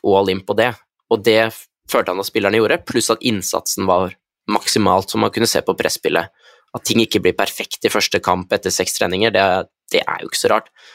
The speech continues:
Men jeg, i hvert fall fra mitt, liksom, fotballhode, ser en veldig stor forskjell på Rosenborg nå fra det jeg har sett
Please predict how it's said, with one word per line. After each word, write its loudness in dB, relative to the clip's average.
Men 2
jeg, 4
i 2
hvert -2
fall 0
fra 0
mitt, -6
liksom, 2
fotballhode, -2
ser 0
en -4
veldig -4
stor 0
forskjell -4
på 0
Rosenborg -2
nå 2
fra 0
det 4
jeg 0
har -4
sett -8